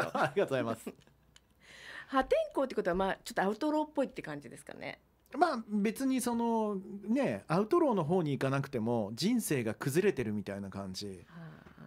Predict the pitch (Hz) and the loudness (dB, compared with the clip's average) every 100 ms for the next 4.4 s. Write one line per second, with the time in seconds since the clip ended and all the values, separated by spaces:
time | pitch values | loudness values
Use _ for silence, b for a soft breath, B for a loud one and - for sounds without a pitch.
0 | - - - - 143 139 113 85 151 180 | -20 -20 -16 -4 -2 0 -2 -4 -8 -2
1 | 233 269 269 - 165 160 175 214 208 196 | 0 0 0 0 -2 -2 0 2 2 2
2 | 196 196 - 165 151 147 131 127 123 127 | 0 -2 0 2 4 2 2 0 0 0
3 | 127 - 117 110 - - 104 - 113 104 | -2 0 -2 -2 -6 -12 -10 -6 -4 -2
4 | 120 104 - | -2 -4 -8